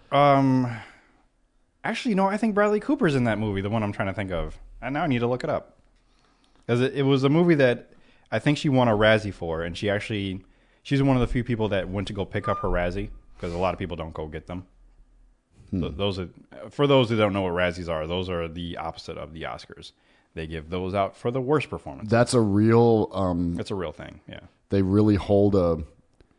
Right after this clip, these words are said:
Speaker 2: a, a ceremony for that?
Speaker 1: Yes, they do.
Speaker 2: Really?
Speaker 1: And I think
Speaker 2: Who
Speaker 1: they
Speaker 2: puts that on?
Speaker 1: Uh, somebody. I don't know the name of the people that do it, but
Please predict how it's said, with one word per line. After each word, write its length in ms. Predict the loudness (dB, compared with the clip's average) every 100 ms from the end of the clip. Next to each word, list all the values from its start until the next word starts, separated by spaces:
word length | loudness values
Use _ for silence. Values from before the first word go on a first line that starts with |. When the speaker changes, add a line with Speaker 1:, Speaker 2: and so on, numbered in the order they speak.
| _ _ _ _ _ _
Speaker 2:
a, 80 | -14 -14 _ -20 -14
a 100 | -10
ceremony 720 | -6 -2 0 2 2 2 -2
for 160 | -2
that? 280 | -2 -2 -4
Speaker 1:
Yes, 360 | -6 -8 -12 -20 -20 _
they 100 | -12
do. 120 | -12 -12 -18 _ _ _ _ _ _
Speaker 2:
Really? 160 | -4 0
Speaker 1:
And 80 |
I 80 | 0
think 220 | 0 -2
Speaker 2:
Who 60 | 4
Speaker 1:
they 160 | 4 6
Speaker 2:
puts 180 | 2 2
that 240 | 2 2
on? 360 | 0 -2 -4 -8 _ _ _
Speaker 1:
Uh, 420 | 0 2 4 4 2
somebody. 1400 | -4 -14 -14 -10 -6 -6 -8 -16 _ _ -14 -12 -14 -12
I 120 | -10
don't 180 | -10 -10
know 160 | -12 -12
the 80 |
name 360 | -14 -14 -16 -16 _ -20
of 100 | -18
the 60 |
people 240 | -14 -14 -12
that 100 | -14
do 180 | -12 -12
it, 140 | -14 _ _
but 300 | -8 -8 -8